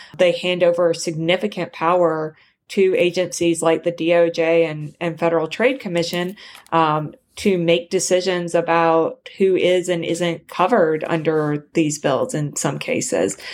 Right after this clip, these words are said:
Not to mention, these bills don't reach some of the smaller but significant tech players that many of the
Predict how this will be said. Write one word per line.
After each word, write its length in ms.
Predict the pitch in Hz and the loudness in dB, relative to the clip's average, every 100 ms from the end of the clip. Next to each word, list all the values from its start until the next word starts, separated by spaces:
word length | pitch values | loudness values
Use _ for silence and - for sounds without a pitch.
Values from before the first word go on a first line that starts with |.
| - - | -16 -2
Not 240 | 202 233 | 0 0
to 100 | - | 0
mention, 720 | 202 208 339 - 165 160 165 165 - _ - | 0 0 0 0 0 0 -2 -10 -20 _ -2
these 220 | 208 202 | 0 0
bills 420 | 214 208 208 202 | 2 2 2 -4
don't 320 | - 190 220 - | 0 0 0 -4
reach 500 | 214 196 - - - _ | -4 -4 -6 -12 -12 _
some 220 | - 208 | -4 0
of 80 | 190 | 2
the 80 | 175 | 0
smaller 640 | - - 175 202 208 196 | -2 -4 0 2 4 2
but 240 | 185 180 | 0 -2
significant 680 | - 175 165 170 214 185 - | -2 -4 -2 -2 -2 -4 -6
tech 260 | - - - | -2 -2 -2
players 600 | 180 165 165 165 165 - - - _ | 2 4 4 2 0 -4 -20 -20 _
that 340 | - 175 165 - | 2 4 4 0
many 400 | 165 185 196 190 | -2 0 2 2
of 220 | 185 170 | 0 0
the 600 | 180 170 165 165 160 - | 0 2 2 2 0 -4